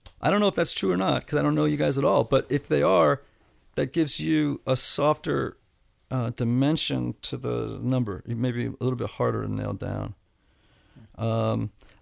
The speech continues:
I would be curious to know what would happen to your band. I, I would look by one, one day you ought to look at your organization. I don't know who else is in the organization with you guys, but see what numbers are missing. Be interesting. You're missing a two that I can see, a six.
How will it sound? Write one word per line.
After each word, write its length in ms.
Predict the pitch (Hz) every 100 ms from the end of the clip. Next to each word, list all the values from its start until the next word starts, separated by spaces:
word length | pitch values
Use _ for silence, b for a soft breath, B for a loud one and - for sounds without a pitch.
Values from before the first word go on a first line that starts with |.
| -
I 100 | 170
would 80 | 170
be 100 | 147
curious 560 | - - 226 240 233 -
to 100 | 202
know 140 | 185
what 60 | 180
would 100 | 151
happen 320 | 165 165 165
to 60 |
your 100 | 165
band. 360 | 143 139 135 131
I, 100 | - -
I 80 | 190
would 160 | 240
look 160 | 208 208
by 160 | - 175
one, 240 | 151 170 -
one 260 | 131 185 226
day 80 | 202
you 100 | 175
ought 60 |
to 40 | 170
look 140 | 170
at 120 | 156
your 100 | -
organization. 540 | 143 165 170 135 143 143
I 20 |
don't 100 | 175
know 40 | 170
who 40 |
else 120 | 165 156
is 120 | 135
in 120 | 139
the 80 | 135
organization 600 | 131 135 131 117 123 139 156
with 20 |
you 60 |
guys, 180 | 160 185
but 120 | -
see 120 | - 190
what 140 | 175
numbers 280 | 139 135 98
are 40 |
missing. 380 | 98 98 - - - _ _ _ _ -
Be 80 | -
interesting. 580 | 120 120 - - - 101
You're 100 | 107
missing 260 | 113 -
a 60 | 117
two 400 | - - 185 247 _ _ _ _
that 60 | -
I 40 | 165
can 120 | 180
see, 240 | - 214 226
a 80 | -
six. 500 | - 240 - -